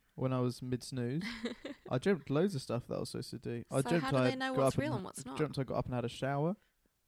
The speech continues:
Speaker 2: You didn't?
Speaker 1: No, no, I didn't have my shower until about an hour ago. About three hours after the dream.
Speaker 2: Wanted to be fresh for the podcast.
Speaker 1: Well, I wanted to wash after my run.
Speaker 2: <laughs>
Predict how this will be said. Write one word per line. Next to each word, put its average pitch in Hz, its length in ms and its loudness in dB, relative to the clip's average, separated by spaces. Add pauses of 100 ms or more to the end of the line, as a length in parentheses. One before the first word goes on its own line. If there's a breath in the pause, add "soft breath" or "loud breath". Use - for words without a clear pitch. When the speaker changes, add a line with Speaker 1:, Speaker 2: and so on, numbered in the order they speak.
(160)
Speaker 2:
You 175 120 -8
didn't? 233 360 -8 (640)
Speaker 1:
No, 143 200 2
no, 160 200 4
I 123 80 4
didn't 123 160 0
have 123 120 -2
my 123 100 0
shower 127 320 0
until 131 400 0 (240)
about 131 180 2
an 127 60 0
hour 156 100 0
ago. 135 300 -2 (540)
About - 180 -14
three 143 180 2
hours 143 240 4
after 139 220 0
the 139 60 2
dream. 147 260 0 (580)
Speaker 2:
Wanted 180 200 -8
to - 60 -20
be 185 100 -6
fresh 180 260 -6
for - 60 -12
the 170 80 -8
podcast. 160 500 -10 (540)
Speaker 1:
Well, 135 180 4
I 123 40 8
wanted 151 320 2
to 139 100 -2
wash 135 260 2
after 127 240 -2
my 117 140 -4
run. 135 340 0
Speaker 2:
<laughs> - 60 -20